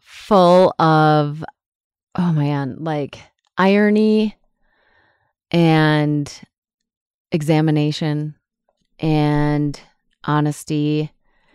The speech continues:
And, you know, like I've mentioned a few times throughout,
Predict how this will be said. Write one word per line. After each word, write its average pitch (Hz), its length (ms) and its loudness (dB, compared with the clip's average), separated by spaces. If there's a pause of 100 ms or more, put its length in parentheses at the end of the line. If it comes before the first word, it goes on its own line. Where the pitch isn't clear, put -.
(520)
And, 170 840 -2 (440)
you 180 200 2
know, 165 200 4
like 170 280 2
I've 175 220 0
mentioned 156 520 2
a 147 60 0
few 151 380 -2
times 139 460 -4
throughout, 147 600 0